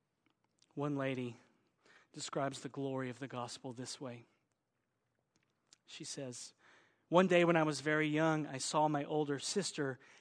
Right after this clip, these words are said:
hanging up my father's white business shirts on the clothesline to dry. I was suddenly filled with the urge to hang up one of my daddy's white shirts. He was my daddy too, and I was his daughter, and I loved him in my childlike way and wanted to express it.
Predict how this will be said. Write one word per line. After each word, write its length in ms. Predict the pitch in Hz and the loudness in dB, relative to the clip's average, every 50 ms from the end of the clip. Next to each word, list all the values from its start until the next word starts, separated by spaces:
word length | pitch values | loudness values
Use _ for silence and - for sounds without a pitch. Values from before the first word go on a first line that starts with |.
| _ | _
hanging 360 | - 202 202 196 196 190 190 185 | -2 2 4 4 6 6 6 6
up 100 | 180 175 | 4 4
my 160 | 165 160 160 | 4 0 0
father's 480 | - - 175 170 170 165 170 160 139 139 | 4 6 8 8 8 8 6 2 2 4
white 260 | 151 160 160 160 151 | 4 4 4 4 2
business 380 | 151 160 165 151 156 165 151 - | 0 0 0 2 0 -2 -2 -2
shirts 340 | - - 156 147 143 - | -2 -2 -2 -2 -2 0
on 100 | 156 147 | -2 0
the 80 | 147 143 | 0 -2
clothesline 640 | 143 - - 165 160 160 143 - 151 139 135 135 127 | -2 0 2 4 4 2 2 0 0 0 0 -2 -4
to 120 | - 139 | -6 -8
dry. 480 | 127 143 143 143 139 131 123 117 113 - _ _ _ _ _ - - - - | -4 0 2 2 2 2 0 -4 -8 -14 _ _ _ _ _ -20 -20 -10 0
I 100 | - 214 | 6 6
was 100 | 208 208 | 8 8
suddenly 440 | - - - 269 277 269 311 330 277 | 8 6 6 6 6 6 6 6 6
filled 320 | - - 277 269 262 240 202 | 4 6 6 6 6 6 4
with 120 | 202 - | 2 0
the 160 | - 202 190 | 0 -2 2
urge 340 | 190 202 208 220 - - - | 6 8 8 8 6 6 2
to 80 | 226 180 | 2 2
hang 260 | 160 185 208 208 214 | 4 2 2 4 4
up 140 | 208 - - | 4 2 2
one 140 | 190 190 190 | 0 0 0
of 100 | 175 175 | 2 4
my 120 | 185 175 | 4 2
daddy's 460 | 165 165 185 175 175 175 185 160 147 | 4 4 6 6 6 6 4 -2 0
white 220 | 156 170 175 175 165 | 2 2 2 2 0
shirts. 640 | - - - 254 196 151 - - - - - - - _ _ _ _ _ _ - - - | -4 -4 0 0 0 0 -2 -8 -8 -8 -8 -10 -12 _ _ _ _ _ _ -10 0 6
He 80 | 254 269 | 6 6
was 160 | 254 208 226 | 6 8 8
my 180 | 254 262 302 320 | 8 8 8 8
daddy 340 | 240 269 233 226 220 214 | 6 6 4 6 4 2
too, 460 | 190 - - 220 247 269 247 214 196 - - - - - - | 0 -2 0 2 2 4 4 2 0 -2 -6 -16 -14 -4 2
and 140 | 196 185 185 | 4 4 4
I 160 | 170 180 202 | 4 2 4
was 200 | 233 254 247 - | 4 4 2 2
his 180 | 254 240 208 | -2 -2 0
daughter, 440 | 190 233 233 269 294 262 190 151 127 - - - - - | 2 2 4 6 6 6 4 2 -4 -6 -12 -18 -10 -4
and 140 | 208 202 196 | 0 2 2
I 120 | 190 185 | 2 2
loved 420 | 175 175 190 208 226 226 214 - - | 2 2 4 6 6 6 6 4 0
him 180 | 214 196 185 | 0 0 0
in 140 | 175 175 170 | 0 -2 -2
my 160 | 170 165 160 | 0 0 -2
childlike 640 | 151 - - 208 202 190 190 175 175 165 160 147 - | -2 -4 0 2 4 4 4 4 4 2 0 0 2
way 260 | 175 175 170 170 175 | 2 4 4 4 2
and 140 | 165 151 147 | 0 -4 -4
wanted 300 | 151 165 170 165 165 - | -2 -2 -2 -2 -4 -4
to 140 | - 156 151 | -6 -8 -8
express 560 | 156 - - - - - 156 151 151 - - | -8 -8 -10 -10 -6 -4 -4 -4 -4 -6 -12
it. 100 | 147 - | -14 -16